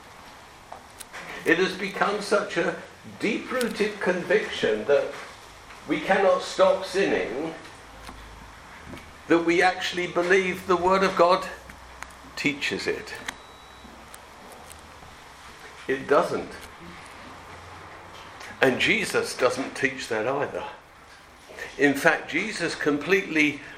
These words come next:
refutes the very idea that we should continue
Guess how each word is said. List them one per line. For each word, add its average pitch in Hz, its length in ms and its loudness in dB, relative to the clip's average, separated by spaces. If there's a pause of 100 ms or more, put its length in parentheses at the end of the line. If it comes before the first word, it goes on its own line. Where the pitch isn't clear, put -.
(120)
refutes - 1120 -2 (580)
the 123 80 4
very 170 400 4
idea 139 880 4 (1300)
that 123 160 -2
we 127 140 -2
should - 260 0
continue 113 720 -4